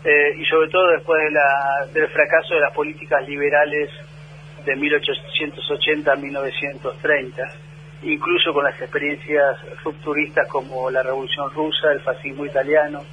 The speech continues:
y el nazismo en Alemania, lo que generó es un estado de compromiso de posguerra que duró aproximadamente treinta, cuarenta años, uno podría decir hasta la etapa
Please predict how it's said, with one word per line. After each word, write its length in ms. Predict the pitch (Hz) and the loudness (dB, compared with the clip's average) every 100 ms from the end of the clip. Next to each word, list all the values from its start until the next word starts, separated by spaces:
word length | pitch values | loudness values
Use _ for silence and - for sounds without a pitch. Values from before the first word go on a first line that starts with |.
| - - - - - | -20 -18 -18 -18 -8
y 160 | 139 | 0
el 220 | 135 131 131 | 2 2 0
nazismo 540 | 127 - 147 139 139 | 0 0 -2 -2 0
en 60 | 135 | 0
Alemania, 600 | 139 147 135 131 139 143 - - - - | 0 2 0 0 -6 -8 -12 -20 -18 -8
lo 180 | 143 147 | -4 0
que 120 | 151 | 0
generó 580 | - 160 165 190 190 175 | 2 2 4 4 6 6
es 280 | 170 170 170 | 4 0 -4
un 120 | 151 | -6
estado 420 | 151 156 160 165 | 0 4 4 4
de 100 | 151 | 0
compromiso 720 | 147 147 151 151 170 160 143 | -4 -8 -4 -4 -2 -6 -2
de 100 | 127 | -2
posguerra 680 | 127 147 139 160 160 143 156 - - - - - - - - - - - - - - | -2 -2 2 4 4 2 -2 -6 -20 -20 -20 -20 -20 -20 -20 -18 -16 -10 -10 -10 -2
que 140 | - | 2
duró 240 | 349 381 233 208 | 4 4 4 4
aproximadamente 1080 | - 160 185 180 175 180 196 190 185 180 151 147 | 0 -10 -8 -2 0 0 -6 -6 -4 -4 -6 -6
treinta, 500 | 165 180 180 151 165 151 | -4 -2 -2 2 2 4
cuarenta 440 | 147 151 151 156 151 | 2 2 0 2 2
años, 240 | 151 143 | 0 -8
uno 140 | 156 | -8
podría 360 | 151 151 151 151 | -4 -4 0 0
decir 280 | 143 151 156 | 0 -2 -2
hasta 180 | 151 147 | 0 -2
la 140 | 143 | -4
etapa 680 | 143 151 151 156 147 143 | 0 0 6 6 8 6